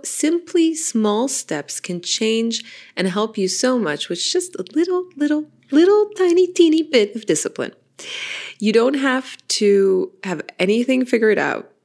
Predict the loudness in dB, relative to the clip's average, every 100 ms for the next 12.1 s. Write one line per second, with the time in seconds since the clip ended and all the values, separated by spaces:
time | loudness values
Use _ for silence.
0 | _ -8 -4 -4 -2 -2 -2 -2 0 2
1 | 2 0 -6 -6 -8 -8 -14 -20 -20 -20
2 | -20 _ _ _ _ -2 2 2 0 -4
3 | -4 -4 -8 -6 -8 -8 -10 -10 -10 -14
4 | -12 -10 -10 -16 _ _ _ _ _ _
5 | _ -14 -6 -4 -4 -8 -18 _ _ _
6 | _ _ _ _ _ _ _ _ _ _
7 | -4 -4 -4 -10 -12 -20 -20 _ _ _
8 | _ _ _ _ -2 2 2 0 0 0
9 | 0 0 -2 -4 -2 -4 -2 -6 -6 -6
10 | -4 -2 -2 -2 -4 -2 -2 0 0 0
11 | -2 -6 -10 -6 0 2 4 2 0 -4
12 | -10